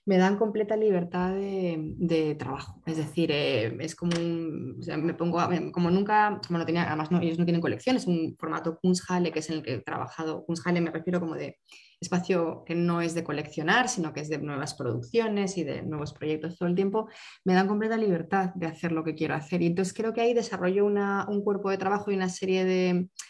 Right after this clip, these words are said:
de obras que han sido, eh, muy importantes para mí,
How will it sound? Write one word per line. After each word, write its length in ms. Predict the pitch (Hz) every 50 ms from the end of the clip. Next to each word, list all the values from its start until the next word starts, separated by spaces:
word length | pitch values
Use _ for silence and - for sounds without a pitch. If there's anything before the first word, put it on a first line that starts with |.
| - - - - _
de 140 | - 190 196
obras 300 | 196 196 208 208 202 -
que 80 | - 190
han 80 | 180
sido, 500 | 180 - 196 190 190 190 190 190 180 - -
eh, 520 | 185 180 175 170 165 165 160 151 151 165 175 - - - - - - _ _
muy 140 | 196 196 202
importantes 540 | 202 196 196 185 - 180 180 180 190 185 -
para 240 | - 180 165 160
mí, 260 | 165 170 170 156 -